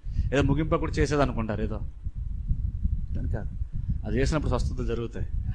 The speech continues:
అది అంత సింపుల్గా ఉంటుందంటే నీకు ఫీలింగ్స్, ఫీలింగ్స్తో సంబంధం లేదు, కానీ దాని వాల్యూ తెలుసుకొని ఆ నామం నీ దగ్గర ఉందన్న విషయం నువ్వు గ్రహించాలి. ఎలాగైతే నీ దగ్గర ఒక వస్తువు ఉన్నప్పుడు అది ఉందన్న విషయం నీకు తెలుస్తుందో, దాని అవేర్‌నెస్ ఉంటుందో, దాన్ని నువ్వు అలవాటు పడుతున్నావో,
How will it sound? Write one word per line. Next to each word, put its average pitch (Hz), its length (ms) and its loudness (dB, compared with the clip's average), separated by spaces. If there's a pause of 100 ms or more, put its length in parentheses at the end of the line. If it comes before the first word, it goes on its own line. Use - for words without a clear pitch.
(140)
అది 123 120 0
అంత 147 160 0
సింపుల్గా 160 420 -2
ఉంటుందంటే 127 600 -2
నీకు 147 220 2
ఫీలింగ్స్, 208 320 2 (100)
ఫీలింగ్స్తో 226 340 2
సంబంధం 220 380 4
లేదు, 175 160 2 (380)
కానీ 170 120 4
దాని 175 140 4
వాల్యూ 214 360 10
తెలుసుకొని 208 760 6 (240)
ఆ 156 60 6
నామం 214 420 6
నీ 226 60 2
దగ్గర 214 180 2
ఉందన్న 226 180 4
విషయం 220 220 2
నువ్వు 190 160 2
గ్రహించాలి. 185 420 2 (460)
ఎలాగైతే 226 440 8
నీ 208 180 2
దగ్గర 170 220 4
ఒక 202 120 6
వస్తువు 190 300 2
ఉన్నప్పుడు 208 340 4
అది 185 100 0
ఉందన్న 254 180 4
విషయం 254 260 4
నీకు 233 100 2
తెలుస్తుందో, 190 460 4
దాని 180 180 6
అవేర్‌నెస్ 220 400 6
ఉంటుందో, 160 540 2 (720)
దాన్ని - 340 4
నువ్వు 175 160 6
అలవాటు 254 220 12
పడుతున్నావో, 185 680 4